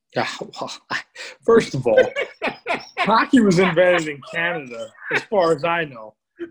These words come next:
Speaker 1: And if they invented it in Canada, then God bless them. I don't know who invented the sport, man. I just like it. <laughs> I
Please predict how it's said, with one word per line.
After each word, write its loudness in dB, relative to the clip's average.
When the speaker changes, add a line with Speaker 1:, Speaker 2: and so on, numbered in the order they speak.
Speaker 1:
And -2
if -8
they -4
invented -6
it -10
in -12
Canada, -4
then -6
God -6
bless -4
them. -10
I -10
don't -6
know 2
who -2
invented -4
the -10
sport, 0
man. -2
I -6
just -10
like -4
it. -6
<laughs> -8
I -14